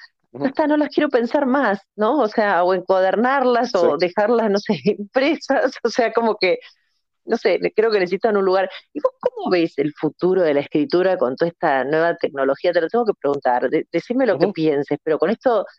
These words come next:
Speaker 1: del chat G P T y todas estas cosas, así que, que yo, yo estoy, lo, lo he probado, te soy sincera, y no
Speaker 2: Ujú.
Speaker 1: tiene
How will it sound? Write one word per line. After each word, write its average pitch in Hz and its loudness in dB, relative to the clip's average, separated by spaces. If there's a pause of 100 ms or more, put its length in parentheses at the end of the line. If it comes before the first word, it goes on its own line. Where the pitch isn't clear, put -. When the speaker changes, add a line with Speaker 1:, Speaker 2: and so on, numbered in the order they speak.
(500)
Speaker 1:
del 147 -2
chat 175 -2 (300)
G 165 -6
P 151 -2
T 180 -4
y 202 0
todas 185 0
estas 180 -4
cosas, 180 0
así 170 0
que, 135 0
que 123 -2 (720)
yo, 262 -2 (120)
yo 233 -2
estoy, 320 0
lo, 165 2
lo 160 0
he 214 2
probado, 175 2
te 147 -2
soy 165 0
sincera, 180 0
y 185 -2
no 262 0 (280)
Speaker 2:
Ujú. 262 2
Speaker 1:
tiene 254 0